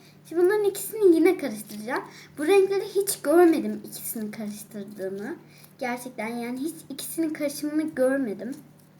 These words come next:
Çok merak ediyorum hangi renk olacak diye. Sanırım bir,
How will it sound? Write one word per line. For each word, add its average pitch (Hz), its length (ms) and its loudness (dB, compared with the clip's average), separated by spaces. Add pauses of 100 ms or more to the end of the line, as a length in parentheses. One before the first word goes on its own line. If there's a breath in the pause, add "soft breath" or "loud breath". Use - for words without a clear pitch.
(420)
Çok 277 200 -12
merak 220 320 -6
ediyorum 208 300 -8
hangi 214 240 -6
renk 214 300 -10
olacak 214 420 -10 (200)
diye. 254 260 -10 (2250)
Sanırım 349 380 2
bir, 370 220 0